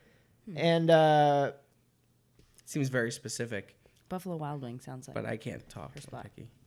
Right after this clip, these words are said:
Speaker 2: The more traditional method has the paste applied immediately after the chicken is removed from the fryer. So it's, like, probably hot, probably makes it, like, thi-, you know, thin out a bit.
Speaker 3: Which is what they obviously did at Dave's.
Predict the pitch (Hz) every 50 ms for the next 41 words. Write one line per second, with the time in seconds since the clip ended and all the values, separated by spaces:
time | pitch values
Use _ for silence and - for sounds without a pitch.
0 | _ - 156 156 165 185 196 214 220 214 - 196 180 185 175 180 165 160 151 147
1 | 143 143 139 - 156 147 143 139 135 147 135 139 135 135 135 135 - 139 131 127
2 | 127 - - 110 117 - - 120 117 113 120 120 117 120 - 123 135 143 180 208
3 | 208 214 208 185 185 180 160 - 147 139 135 - 147 135 123 113 - 135 123 123
4 | 123 120 107 113 117 117 110 107 - 117 110 - - 123 117 107 95 90 98 127
5 | - 139 127 120 - 135 127 123 - 127 127 120 113 - 151 160 160 160 151 -
6 | - _ _ - - 135 117 117 113 113 104 101 - 120 85 90 90 - _ _
7 | - - - _ - 62 - - _ _ _ _ _ _ - 117 117 120 123 127
8 | 127 127 127 127 127 123 123 131 - 131 131 131 127 127 127 117 120 110 107 104
9 | 95 101 107 - - 107 104 98 98 - - 82 71 - - -